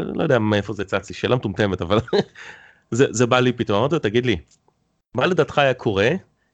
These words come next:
אם טוני היה, אם נראה את הזמן, אם טוני היה, אה,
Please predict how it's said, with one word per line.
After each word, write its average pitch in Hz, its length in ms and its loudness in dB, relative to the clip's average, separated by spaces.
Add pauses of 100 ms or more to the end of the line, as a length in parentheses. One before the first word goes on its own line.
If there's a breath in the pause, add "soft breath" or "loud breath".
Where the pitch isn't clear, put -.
(120)
אם 110 140 -2
טוני 135 520 2
היה, 113 380 2 (240)
אם 92 180 -2
נראה 85 140 0
את - 100 -8
הזמן, 101 300 2 (320 loud breath)
אם 117 140 0
טוני 147 400 4
היה, 110 360 4 (100)
אה, 98 280 0